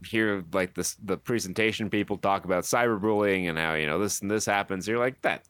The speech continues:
come on, how often does that happen?" And, I mean,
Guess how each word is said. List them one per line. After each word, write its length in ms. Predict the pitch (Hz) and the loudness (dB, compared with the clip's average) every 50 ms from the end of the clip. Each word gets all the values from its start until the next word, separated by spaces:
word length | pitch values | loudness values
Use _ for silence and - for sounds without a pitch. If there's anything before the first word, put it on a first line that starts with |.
| - - | -20 -16
come 140 | - - 92 | -12 -10 -8
on, 100 | - - | -8 -6
how 180 | - 104 117 110 | -2 0 2 2
often 300 | 92 87 82 - - 87 | 2 2 0 -2 -6 -8
does 100 | 85 78 | -4 -2
that 160 | 80 65 71 | -2 0 0
happen?" 420 | 82 82 73 64 - 55 57 60 - _ _ _ _ _ _ _ _ _ _ _ _ _ _ _ _ _ - | 0 0 0 -2 -4 -8 -10 -12 -14 _ _ _ _ _ _ _ _ _ _ _ _ _ _ _ _ _ 0
And, 120 | 135 107 | 2 4
I 100 | 101 101 | 4 2
mean, 300 | 95 95 92 85 78 71 | 2 0 -2 -2 -4 -8